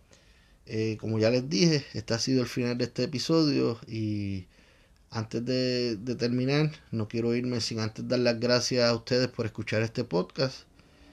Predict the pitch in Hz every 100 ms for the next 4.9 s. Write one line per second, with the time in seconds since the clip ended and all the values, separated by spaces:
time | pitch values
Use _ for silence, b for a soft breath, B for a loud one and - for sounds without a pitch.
0 | B - 113 110 110 107 107 101 - 107
1 | - 117 - 127 117 120 123 117 107 120
2 | 143 - 131 117 - 120 135 139 131 127
3 | 120 117 - 113 - 143 156 - 139 139
4 | - - 135 143 143 - 131 127